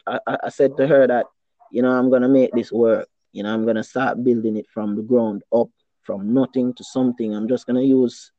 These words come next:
you know, the scraps of wood and, you know, get the sticks from the, from, from up in the hills and, you know, um, like, get the bamboo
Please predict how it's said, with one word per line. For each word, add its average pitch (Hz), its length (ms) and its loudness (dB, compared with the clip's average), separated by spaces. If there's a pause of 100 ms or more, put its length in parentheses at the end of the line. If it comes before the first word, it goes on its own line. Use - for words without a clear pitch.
(200)
you 113 160 -6
know, 123 160 -2
the 127 100 -6
scraps - 460 -6
of 120 340 -4
wood 123 440 0
and, 113 320 -6 (340)
you 107 100 -4
know, 117 120 -2
get - 180 0
the 113 60 -12
sticks - 500 -4
from 113 320 -6
the, 107 200 0
from, 110 260 -6
from 113 180 -8
up 110 160 -8
in 107 140 -6
the 107 80 -4
hills 127 480 2
and, 110 320 -6 (340)
you 110 120 -4
know, 113 360 -2
um, 104 520 -6 (360)
like, 104 320 -4
get 110 220 2
the 110 60 0
bamboo 123 720 2